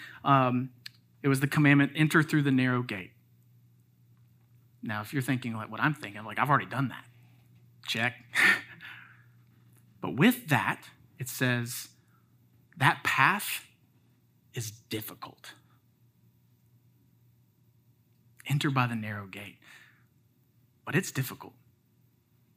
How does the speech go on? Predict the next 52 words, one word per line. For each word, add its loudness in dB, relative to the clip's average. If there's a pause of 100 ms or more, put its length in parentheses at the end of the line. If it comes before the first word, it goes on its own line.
(180)
So -10
I, -4
I 0 (160)
thank 4
God 8
for, 0 (180)
"Lord, 0
thank 4
you 0
for -2
showing 4
me 6
the 2
entrance 2
to 0
the 2
narrow 6
gate. 0
Thank 2
you 2
that, 2 (340)
Lord, 6
I 4
walked 0 (120)
through 6
it 0
and, 4
and 6
you, 4 (180)
you 4
kept 4
me 4
from 4
the 10
highway 10
of 8
destruction. 2 (580)
But -2
Lord, 2
I 4
see 0
with -2
this -4
commandment -2
that -6
it -2
is -2
difficult -8
to -14
walk -14
this -16
path. -14